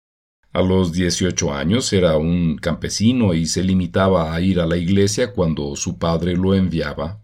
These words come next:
o cuando acertaba a escaparse del trabajo del campo para encender las velas o arreglar los altares. Era, en conclusión, un sencillo y humilde sacristán.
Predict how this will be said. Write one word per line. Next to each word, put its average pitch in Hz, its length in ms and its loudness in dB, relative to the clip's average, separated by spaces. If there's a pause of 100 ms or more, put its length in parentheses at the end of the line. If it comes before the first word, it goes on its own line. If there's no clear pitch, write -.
o 101 260 2
cuando 78 640 0
acertaba 85 680 -2
a 82 60 0
escaparse 101 760 -2
del 78 180 -4
trabajo 92 500 0
del 95 200 -2
campo 117 460 0 (260)
para 160 240 0
encender 90 440 2
las 80 220 -2
velas 92 420 0
o 80 220 -4
arreglar 78 420 -2
los 71 200 -6
altares. 67 640 -8 (340)
Era, 135 420 4
en 104 180 4
conclusión, 110 840 -2 (400)
un 87 280 -2
sencillo 98 760 0
y 87 140 -2
humilde 87 500 -2
sacristán. 107 840 -4